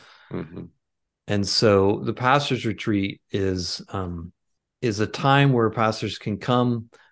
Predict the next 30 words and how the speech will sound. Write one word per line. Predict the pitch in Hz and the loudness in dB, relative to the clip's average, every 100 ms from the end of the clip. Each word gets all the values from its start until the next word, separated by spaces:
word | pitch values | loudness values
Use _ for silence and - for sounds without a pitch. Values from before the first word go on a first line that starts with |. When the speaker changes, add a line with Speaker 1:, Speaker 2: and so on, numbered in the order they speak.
| _ | _
Speaker 2:
be | 123 | 0
in | 131 | 2
a | 131 | 2
safe | - 117 110 | 2 0 0
place. | 101 90 90 - | -2 -2 -4 -10
They | - 104 | -6 -4
can | 110 | -2
hear | 98 107 110 | -2 0 0
from | - 107 110 - | 0 -4 -4 -4
other | 120 120 135 | -2 2 0
pastors | 135 120 107 - 117 104 | 0 0 0 -2 -4 -2
on | 101 | -2
our | 101 95 | 0 -2
team | - 95 87 87 90 _ _ - - _ - | -4 -6 -6 -8 -12 _ _ -20 -20 _ -4
who | 113 | 0
have | 101 95 | 0 -2
walked | 98 101 101 - | 0 0 -2 -2
this | 98 - | -4 -4
journey | - 98 92 87 87 - _ _ _ _ - | -4 -4 -2 -4 -8 -12 _ _ _ _ -4
and | 113 107 113 | 0 0 0
experience | 117 - - 101 95 98 - | -2 -2 0 2 2 -2 -8
rest | 104 113 117 110 110 - - - _ _ _ _ _ - | -4 4 6 6 2 -2 -4 -14 _ _ _ _ _ -4
and | 110 101 | 0 2
renewal. | 98 95 98 98 95 95 90 _ _ - | 2 4 4 4 4 0 -4 _ _ -12
Um, | 110 95 104 107 - | -8 -8 -8 -12 -2
one | 113 | 2
of | 110 | 4
my | 107 | 4
favorite | - 117 113 110 | 4 4 4 0
things, | 107 98 95 92 - | 0 0 0 -4 -8